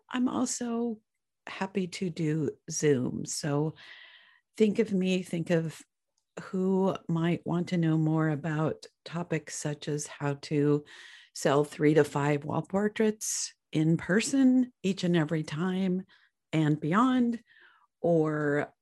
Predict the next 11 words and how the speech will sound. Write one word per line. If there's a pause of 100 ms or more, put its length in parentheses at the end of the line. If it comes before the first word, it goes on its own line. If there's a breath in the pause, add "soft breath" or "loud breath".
some
marketing
tips,
or (100)
e-, (1700)
or
even (440)
how
to
photograph
children.